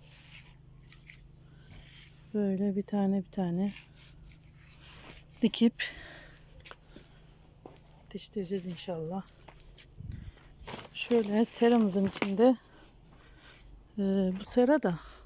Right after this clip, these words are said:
ayrı bir sera daha var. Bu şekilde olmadan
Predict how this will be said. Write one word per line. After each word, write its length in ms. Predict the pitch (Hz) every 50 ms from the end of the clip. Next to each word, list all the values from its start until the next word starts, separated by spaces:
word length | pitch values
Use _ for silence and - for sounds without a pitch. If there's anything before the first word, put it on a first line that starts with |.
| - - 226
ayrı 340 | 208 214 208 208 214 202 220
bir 60 | 233
sera 380 | - - 233 208 214 208 180
daha 360 | 196 190 185 185 196 190 175 165
var. 340 | 165 160 - - - - - - - - - - - - - - - - - - - - - -
Bu 40 | 202
şekilde 420 | - - 220 196 - 214 202 190 208
olmadan 560 | 214 214 208 202 190 175 175 202 226 226